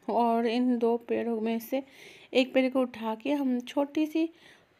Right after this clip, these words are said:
रोटी की तरह बेल लेंगे। और साइडों से पहले मैंने इसको किया है और फिर मैंने इसको ऊपर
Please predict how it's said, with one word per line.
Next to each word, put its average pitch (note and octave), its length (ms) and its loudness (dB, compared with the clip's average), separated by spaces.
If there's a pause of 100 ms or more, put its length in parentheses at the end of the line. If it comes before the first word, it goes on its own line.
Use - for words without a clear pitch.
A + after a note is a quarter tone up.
(520)
रोटी A3+ 360 -2
की B3 120 -6
तरह C4 280 2
बेल G3 360 -4
लेंगे। B3 400 0 (520)
और A3+ 420 -2
साइडों A3+ 340 -4
से B3 140 -6
पहले B3 220 -2
मैंने A#3+ 200 -2
इसको A#3+ 220 -4
किया A#3 280 -6
है A3+ 180 -2
और A#3 140 -2
फिर B3 180 -2
मैंने A3 260 -2
इसको A3+ 520 -6
ऊपर B3 280 -2